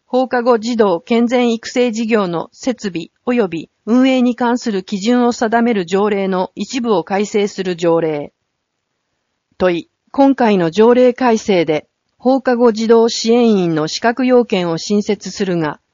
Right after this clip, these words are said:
該当者は何人いるのか。答え、市内にある放課後児童クラブでは、一人の対象者を確認している。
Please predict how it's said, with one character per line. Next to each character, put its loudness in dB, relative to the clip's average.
該 0
当 2
者 0
は -2
何 2
人 2
い -2
る -2
の -4
か。 -16
答 -2
え、 -6
市 -2
内 2
に 0
あ -2
る -6
放 0
課 0
後 2
児 -4
童 4
ク -4
ラ 0
ブ -6
で -2
は、 -6
一 -4
人 2
の 0
対 -2
象 0
者 -4
を -6
確 -10
認 -2
し -12
て -4
い -4
る。 -8